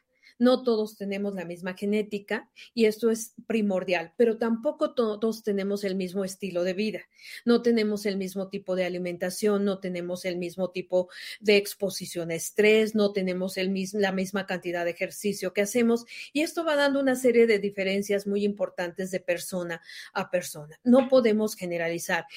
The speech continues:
Este es uno de los grandes mitos que ha hecho muchísimo daño. Eso de que te digan, "No, mi abuelita se murió a los setenta, pero nunca le dio nada de tabaco", y tú dices, "Bueno, pero la abuelita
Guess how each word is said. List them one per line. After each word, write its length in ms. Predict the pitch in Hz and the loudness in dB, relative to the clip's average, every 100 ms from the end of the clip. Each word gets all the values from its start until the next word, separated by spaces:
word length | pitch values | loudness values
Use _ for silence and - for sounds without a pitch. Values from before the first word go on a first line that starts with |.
| - - - | -14 -4 4
Este 340 | 277 277 294 | 4 4 0
es 140 | 277 | 0
uno 180 | 254 240 | 2 4
de 80 | 214 | 2
los 220 | 185 190 | 0 -2
grandes 460 | 208 208 208 214 208 | 0 2 2 0 2
mitos 440 | 208 208 196 202 | 0 0 0 -2
que 120 | - | -2
ha 40 | 208 | -2
hecho 220 | 208 226 | -2 -2
muchísimo 800 | 208 202 202 - 254 262 190 160 | 0 0 -2 -2 -2 0 -4 -4
daño. 340 | 160 165 165 - - - - | -6 -8 -10 -12 -16 -12 -2
Eso 280 | 220 226 233 | 0 2 4
de 100 | 220 | 2
que 120 | 196 | 0
te 140 | 202 | -2
digan, 300 | 202 202 196 | -2 0 2
"No, 160 | 226 247 | 2 4
mi 140 | 240 | 4
abuelita 500 | 202 202 226 240 294 | 4 2 0 0 -4
se 140 | 294 220 | -4 -4
murió 460 | 190 185 202 220 | -2 0 0 2
a 80 | 196 | 0
los 200 | 170 170 | -4 -4
setenta, 540 | 202 202 226 226 269 269 | -4 -2 -2 2 2 6
pero 320 | 247 240 247 | 8 8 6
nunca 440 | 254 277 302 311 | 2 2 0 -4
le 160 | 330 247 | 0 2
dio 160 | 233 240 | 2 0
nada 280 | 226 220 | 0 -2
de 60 | 214 | -4
tabaco", 460 | 202 202 294 - 202 | -4 -8 -8 -4 -4
y 40 | |
tú 180 | 220 226 | -4 -6
dices, 320 | 220 220 226 | -6 -2 -2
"Bueno, 260 | 220 339 277 | -2 -6 -4
pero 160 | 202 | -2
la 100 | 196 | 0
abuelita 520 | 185 202 208 214 226 | -2 -2 -4 -4 -6